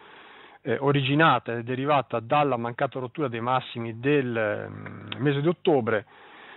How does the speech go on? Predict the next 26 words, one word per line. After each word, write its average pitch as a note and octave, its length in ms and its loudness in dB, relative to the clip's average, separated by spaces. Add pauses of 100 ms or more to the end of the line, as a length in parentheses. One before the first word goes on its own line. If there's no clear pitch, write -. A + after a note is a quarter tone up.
(300)
Il D3 120 -4
tentativo D3+ 400 4
di C#3+ 80 0
superamento D3 440 0
di B2+ 60 -4
quei C3+ 120 -2
livelli C3+ 260 2
è G#2 100 -4
stato G#2+ 960 -2
messo A#2+ 240 -6
a - 20 -6
segno D3+ 240 0
più G3 140 0
volte, A2 340 0
ma C3 260 4
non C3 140 -4
c'è C#3+ 140 -4
stata A2+ 320 -2
una A#2 100 -2
vera B2 140 -2
e B2 40 -4
propria A#2+ 280 -4
rottura A2+ 380 0
della A2+ 260 0
resistenza, A2+ 580 -2
quindi B2 240 0